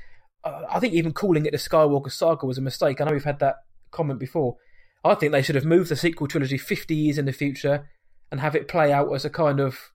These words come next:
um, uh, as an homage to the, the si-, the sixth film Skywalker Saga, so they mention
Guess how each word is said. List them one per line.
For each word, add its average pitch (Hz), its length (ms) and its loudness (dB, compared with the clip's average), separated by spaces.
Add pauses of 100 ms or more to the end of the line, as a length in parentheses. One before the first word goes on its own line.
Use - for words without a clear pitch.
(320)
um, 131 560 -2 (960)
uh, 127 500 -2
as 170 220 -2
an 165 180 4
homage 160 520 6
to 147 200 2
the, 139 360 0 (560)
the 151 280 -2
si-, - 200 -6
the 147 120 -4
sixth - 400 -2
film 147 200 2
Skywalker 139 480 0
Saga, 135 320 2
so 147 100 -4
they 143 120 2
mention 147 560 -2